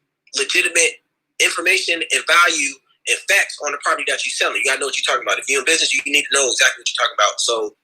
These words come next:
when people are buying from you, you're answering their questions in a legitimate amount, I'm talking fast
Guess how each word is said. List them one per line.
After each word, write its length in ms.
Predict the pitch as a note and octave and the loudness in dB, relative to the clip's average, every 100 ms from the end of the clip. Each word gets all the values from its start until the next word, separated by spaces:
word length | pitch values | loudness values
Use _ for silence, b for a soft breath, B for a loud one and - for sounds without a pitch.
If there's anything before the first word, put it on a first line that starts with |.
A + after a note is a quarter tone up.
| _ - | _ -6
when 140 | - | -2
people 220 | D#3 C3 | 0 0
are 80 | - | 2
buying 200 | B2+ C#3+ | 4 4
from 200 | C3+ C#3 | 2 -2
you, 80 | C#3 - | 0 2
you're 160 | B2 | 2
answering 240 | C3 B2+ B2 | 2 0 0
their 100 | A#2 | 0
questions 360 | B2+ A#2+ A2+ | 2 0 0
in 80 | A#2 | 0
a 40 | A2 | 0
legitimate 320 | G#2 G#2 G#2+ | 2 2 4
amount, 240 | G#2+ G#2 - | 4 2 -2
I'm 960 | - - C3+ G2+ F#2+ - G2 - - - | -10 -4 -2 0 0 2 2 0 -2 0
talking 180 | A#2+ - | 0 2
fast 400 | - - - | 0 0 -10